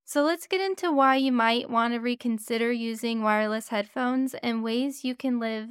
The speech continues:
a more low-tox life in this area.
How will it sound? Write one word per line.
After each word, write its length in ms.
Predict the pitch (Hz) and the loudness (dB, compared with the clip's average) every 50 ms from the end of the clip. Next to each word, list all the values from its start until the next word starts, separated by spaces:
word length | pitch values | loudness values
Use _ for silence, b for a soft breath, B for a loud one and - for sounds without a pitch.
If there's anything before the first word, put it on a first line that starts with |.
| - - | -10 -6
a 160 | - 226 226 | -4 -2 -2
more 380 | 233 233 233 233 233 233 233 - | 0 0 0 0 -2 -2 -2 -4
low-tox 800 | - 226 214 214 220 247 - - - 240 226 214 - - - - | -4 -2 0 0 0 -2 -4 -2 0 2 2 2 0 -6 -10 -6
life 480 | 220 214 214 208 202 208 - - - - _ - | -2 0 0 0 0 -2 -6 -12 -20 -20 _ -10
in 200 | - 214 214 208 | -6 -4 -2 -2
this 260 | 202 202 208 208 - - - | -2 -4 -6 -8 -10 -8 -4
area. 540 | 208 202 202 202 208 - - - - 220 | -4 -2 -2 -2 -4 -4 -4 -4 -6 -8